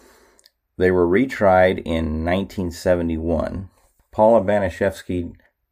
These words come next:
probably wisely, decided to go ahead and, uh, just plead guilty to voluntary manslaughter. She has since been released. Gertrude Banaszewski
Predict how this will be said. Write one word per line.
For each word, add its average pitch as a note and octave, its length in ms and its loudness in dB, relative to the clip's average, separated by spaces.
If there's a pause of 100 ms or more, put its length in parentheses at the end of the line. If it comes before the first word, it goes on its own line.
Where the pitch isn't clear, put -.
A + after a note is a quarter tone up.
(140)
probably E2 480 0
wisely, E2 720 2 (720)
decided E2 480 0
to D#2+ 80 -8
go D#2+ 240 2
ahead D#2 420 0
and, D2 500 -6
uh, - 220 -6 (180)
just E2 200 -8
plead E2 240 -2
guilty D#2+ 340 0
to D2+ 140 -8
voluntary D2+ 840 -4 (340)
manslaughter. E2 840 -2 (580)
She - 200 -2
has F2 200 2
since E2+ 300 -4 (560)
been F2 240 0
released. D#2+ 680 -4 (420)
Gertrude F2 560 2
Banaszewski D#2 920 -2